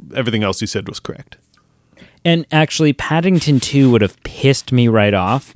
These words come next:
Speaker 2: because I would have been
Speaker 1: <laughs>
Speaker 2: like, "We, we had, we had, we have an, we, I thought we had an accord.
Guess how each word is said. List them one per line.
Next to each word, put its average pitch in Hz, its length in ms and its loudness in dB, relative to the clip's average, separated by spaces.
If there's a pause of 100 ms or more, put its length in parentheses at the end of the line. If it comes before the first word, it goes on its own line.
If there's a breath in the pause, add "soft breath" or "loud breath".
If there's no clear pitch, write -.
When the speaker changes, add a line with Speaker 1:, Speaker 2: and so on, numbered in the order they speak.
Speaker 2:
because 117 300 2
I 110 80 4
would 107 120 4
have 104 100 -2
been 107 160 2
Speaker 1:
<laughs> - 0 -
Speaker 2:
like, 104 360 0 (480 soft breath)
"We, 180 300 4
we 160 300 4
had, 151 560 2
we 139 180 2
had, 143 240 4
we 127 160 2
have 131 220 2
an, 120 240 2
we, 123 200 2
I 127 180 0
thought 151 200 2
we 139 100 4
had 127 160 2
an 117 120 2
accord. - 420 -4